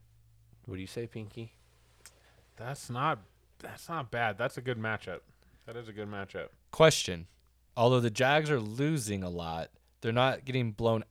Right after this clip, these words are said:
Speaker 3: out, it feels like, a lot. So could this be a trap game where he doesn't actually put up big numbers, kinda like Aaron Rodgers just did last week?
Speaker 1: Oh, Aaron Rodgers still put up thirty-something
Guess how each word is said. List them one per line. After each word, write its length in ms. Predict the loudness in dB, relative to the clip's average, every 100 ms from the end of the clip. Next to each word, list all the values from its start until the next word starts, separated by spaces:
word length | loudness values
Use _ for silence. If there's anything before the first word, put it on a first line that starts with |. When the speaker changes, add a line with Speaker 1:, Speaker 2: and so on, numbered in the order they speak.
| -8
Speaker 3:
out, 260 | -4 -4 -4
it 120 | -6
feels 300 | -4 -4 -2
like, 180 | -4 -2
a 60 |
lot. 460 | 2 4 4 2 -2
So 160 | 0 0
could 160 | 0
this 140 | -4 -2
be 140 | -2
a 40 | -4
trap 380 | 2 4 4
game 220 | 4 0 4
where 200 | 4 4
he 140 | 0
doesn't 320 | -2 -2 0
actually 240 | -2 -2 -2
put 160 | 0
up 80 | 2
big 160 | 2 0
numbers, 280 | 0 0 0
kinda 200 | 2 4
like 200 | 2 2
Aaron 220 | 0 2
Rodgers 420 | 0 0 0 -2
just 240 | -4 -4
did 160 | -2 -2
last 280 | 0 -2 -2
week? 300 | -2 -4 -8
Speaker 1:
Oh, 100 | -16 -8
Aaron 220 | -4 -2
Rodgers 300 | 0 0 -2
still 180 | -6 -4
put 160 | 0 0
up 160 | -2 -10 -20 -8
thirty-something 720 | -2 0 -2 -6 -6 -6 -8